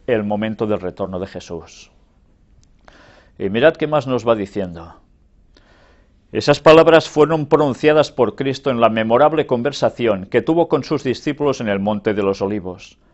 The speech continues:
después de haber salido del templo por última vez. Los discípulos habían preguntado, "¿Qué señal habrá de tu venida y del fin del mundo?". Jesús les dio las señales y les dijo, "Cuando viereis todas estas cosas,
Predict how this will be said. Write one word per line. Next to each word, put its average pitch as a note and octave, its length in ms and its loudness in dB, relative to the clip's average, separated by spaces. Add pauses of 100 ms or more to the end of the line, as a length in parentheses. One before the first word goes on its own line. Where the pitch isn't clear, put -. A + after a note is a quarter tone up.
(300)
después A2+ 520 2
de C3 80 6
haber B2+ 200 8
salido C#3+ 420 4
del C#3 220 4
templo F3 380 0
por A#2 140 2
última A#2+ 320 0
vez. C#3 380 -2 (680)
Los A#2+ 180 0
discípulos C3+ 500 -2
habían B2 300 2
preguntado, G2+ 680 -2 (580)
"¿Qué - 120 0
señal D3+ 400 2
habrá A2+ 220 6
de A2 100 2
tu A2+ 140 -2
venida A#2 340 -2
y G#2 40 2
del G2 140 -2
fin A2 200 -6
del A2 140 -2
mundo?". A2+ 500 -6 (720)
Jesús D3+ 500 -2
les C#3+ 220 2
dio D3 160 0
las D3+ 160 2
señales C3 460 -2
y A#2 40 -2
les G2+ 200 -2
dijo, F#2 440 -12 (640)
"Cuando F#2+ 400 2
viereis B2+ 460 0
todas B2+ 300 2
estas B2 340 -4
cosas, F#2+ 640 -8